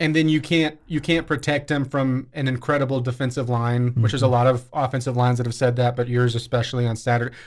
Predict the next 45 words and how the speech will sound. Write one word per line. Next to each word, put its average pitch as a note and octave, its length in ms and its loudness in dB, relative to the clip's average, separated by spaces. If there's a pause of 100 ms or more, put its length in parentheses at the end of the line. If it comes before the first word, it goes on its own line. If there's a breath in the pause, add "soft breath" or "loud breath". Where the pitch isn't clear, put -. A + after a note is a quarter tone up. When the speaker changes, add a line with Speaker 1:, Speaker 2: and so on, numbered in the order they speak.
(140 loud breath)
Speaker 1:
I F3+ 140 4
think F#3+ 200 -2
it G3+ 80 -6
was D#3 100 -2
just C#3+ 200 -4
all C#3+ 300 2
added C3+ 240 -2
up B2 260 2 (960)
where D3+ 260 2
it F3+ 200 0
could G#3 200 2
have A#3+ 100 6
been A#3+ 240 2
maybe, G#3 280 -2
you F3 200 -4
know, E3+ 60 2
there's D#3 160 2
something E3+ 320 -2
to D#3 300 2
where D3 280 -2
it C#3+ 100 -2
was C3 140 -4
still - 360 -4
hanging D3+ 260 0
around C#3 280 0
and C3+ 80 0
you're C3 60 0
still D3+ 220 -2
waiting C#3 260 0
for C3+ 80 -2
him C3 100 0
to C3 60 -2
get C3 100 0
all C3+ 120 6
the B2+ 60 -4
way B2+ 120 2
healthy. C3+ 400 0 (480 loud breath)
I E3 140 4
think C#3+ 180 0
it C#3 60 2
was B2+ 160 -2
more B2+ 240 2
that B2 120 0
you B2+ 120 -2
just A#2 200 -4